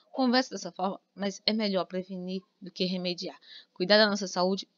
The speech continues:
tá acima de tudo sempre, então vamos lá. Fé em Deus que logo, logo tudo isso vai passar e a gente vai poder fazer muito mais crochê, comprar nossas linhas e repor nossos estoques de linhas. Eu tô, eu tô com um estoque até legal em casa,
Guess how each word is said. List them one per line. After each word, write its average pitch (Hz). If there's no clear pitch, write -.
tá -
acima 196
de 175
tudo 185
sempre, -
então 185
vamos 214
lá. 147
Fé 240
em 277
Deus 240
que 262
logo, 233
logo 226
tudo 247
isso 262
vai 240
passar 190
e -
a 196
gente 208
vai 202
poder 185
fazer 180
muito 202
mais 180
crochê, 156
comprar 180
nossas 170
linhas 175
e 185
repor 233
nossos 220
estoques -
de 180
linhas. -
Eu 190
tô, 208
eu 202
tô 240
com 233
um -
estoque 220
até 233
legal 240
em 214
casa, 202